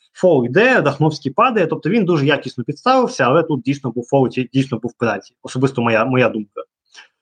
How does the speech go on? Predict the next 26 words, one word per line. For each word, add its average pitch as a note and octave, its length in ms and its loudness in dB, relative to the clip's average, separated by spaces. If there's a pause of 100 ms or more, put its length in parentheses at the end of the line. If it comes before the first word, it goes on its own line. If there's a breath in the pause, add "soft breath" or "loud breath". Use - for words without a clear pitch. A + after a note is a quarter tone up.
(220)
Він C#3 140 2
сам C3 240 0
заробив, A#2 400 0
сам A2+ 220 -6
пробив. G3+ 400 0 (580)
І D3 80 -4
потім E3+ 320 2
такий C#3+ 240 0
був A#2+ 240 -2
фінальний C#3 720 0
навала, F3 440 2
тобто - 300 -4
вони C#3 260 0
там A#2+ 260 -2
випустили B2 460 -4
другим B2+ 340 2
форвардом A#2 460 0
Гайдучика, F3 600 0
тобто B2+ 260 -2
вони B2+ 180 2
прям A2+ 220 -6
все - 220 2
в B2 60 2
атаку A#2+ 340 -2
кинули. G3+ 460 0 (520 soft breath)
І D3 80 -4